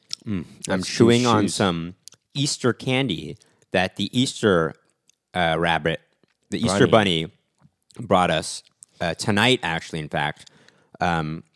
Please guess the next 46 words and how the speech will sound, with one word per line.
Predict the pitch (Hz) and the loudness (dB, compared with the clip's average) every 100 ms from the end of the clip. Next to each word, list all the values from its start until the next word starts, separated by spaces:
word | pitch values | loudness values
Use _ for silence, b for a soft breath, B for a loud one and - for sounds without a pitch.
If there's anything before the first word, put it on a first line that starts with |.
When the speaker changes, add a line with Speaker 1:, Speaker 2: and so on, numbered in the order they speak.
| _ _ _ | _ _ _
Speaker 1:
he | - 107 | -6 0
knew | 104 104 | 2 2
that | 95 87 | 2 0
we | 95 85 | 0 -2
had | 80 80 | -2 -4
work | 78 78 | -4 -6
today, | - 104 110 160 - b b b b _ | -2 -2 0 -4 -8 b b b b _
so | - 90 73 | -4 -2 -2
he | 85 | -4
surprised | 80 90 85 80 80 76 | -8 -6 -2 -2 -2 -6
us | 69 - - - | -6 -8 -16 -20
later | - 73 73 | -10 -8 -6
on. | 80 78 78 - | -4 -6 -8 -6
He | 117 | -2
ran | 113 123 | 2 4
out | 131 127 | 6 4
of | 82 | 2
baskets, | 87 85 - 85 - | 0 -2 -4 -6 -4
though, | 82 73 76 - - | -4 -4 -6 -14 -14
when | 82 78 | -10 -10
he | |
came, | 76 85 76 80 - _ _ _ _ _ _ _ - - - | -8 -8 -8 -10 -14 _ _ _ _ _ _ _ -20 -18 -8
uh, | 85 73 69 | -4 -4 -6
because | 64 - 85 | -10 -8 -8
it | 80 | -8
was | 73 | -10
nighttime | 67 73 76 78 73 71 | -10 -12 -12 -12 -10 -8
already, | 67 67 55 55 | -10 -10 -10 -10
so | 82 | -10
he | |
ran | 78 73 71 | -8 -8 -8
out | 67 | -8
of | |
baskets. | 76 76 - 78 71 - b b b b - | -6 -6 -6 -10 -12 -16 b b b b -6
Um, | 87 80 73 78 - - | -4 -2 -6 -10 -16 -20
but, | 87 95 85 - _ _ _ _ _ _ _ _ - | -4 -2 0 -4 _ _ _ _ _ _ _ _ -6
you | 95 | -4
know, | 90 | -2
I'm | 82 85 | -4 -6
eating | 85 82 80 80 | -6 -6 -6 -8
some | - | -10
of | 71 | -10
that | 67 - | -10 -14
candy | - 71 69 | -16 -14 -12
right | 69 67 71 | -14 -14 -16
now. | 71 69 | -16 -16